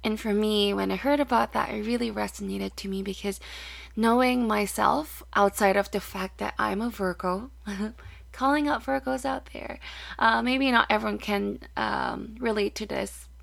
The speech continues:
because not everyone really believes astrology, but for me, I do see and notice that being, um, very strong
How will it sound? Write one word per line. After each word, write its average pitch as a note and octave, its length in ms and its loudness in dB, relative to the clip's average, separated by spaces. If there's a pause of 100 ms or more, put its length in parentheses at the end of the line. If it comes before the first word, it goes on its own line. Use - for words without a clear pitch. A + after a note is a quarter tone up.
(120)
because G3+ 640 0
not G#3 240 0
everyone G3 400 -2
really F#3 340 -2 (720)
believes G3+ 960 2 (800)
astrology, G3 680 -2
but A3 140 -6
for G#3 180 -4
me, A3+ 380 2
I F#3 160 4
do G3 400 0
see F#3+ 580 -4
and F#3+ 200 -6
notice F#3+ 380 -4
that G#3 260 0 (440)
being, F#3+ 480 0 (640)
um, G3 680 -4 (380)
very G#3 320 0
strong F#3+ 600 0